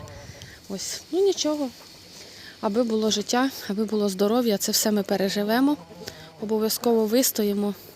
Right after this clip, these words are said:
переможемо і все буде добре. Але не за-, не, не забувайте, що потрібно підтримувати один одного, дбати один про одного і думати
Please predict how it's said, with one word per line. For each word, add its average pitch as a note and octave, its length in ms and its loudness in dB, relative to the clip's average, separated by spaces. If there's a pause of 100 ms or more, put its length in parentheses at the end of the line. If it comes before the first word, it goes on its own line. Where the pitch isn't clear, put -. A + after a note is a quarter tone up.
(160)
переможемо G#3+ 720 0
і - 20 -2
все A3 280 -4 (580)
буде G#3+ 180 -2
добре. G3 320 0
Але G3 280 0 (440)
не G#3+ 120 2
за-, G#3 180 0
не, G#3 340 -2
не G#3 160 0
забувайте, G#3 560 0
що G3 240 -6 (800)
потрібно G#3 420 0
підтримувати G#3+ 760 -2 (340)
один G3+ 300 2
одного, F#3+ 420 -2 (480)
дбати G3 420 0
один G#3+ 220 2
про G3+ 220 4
одного G3 420 2
і G#3 80 2
думати F#3+ 480 2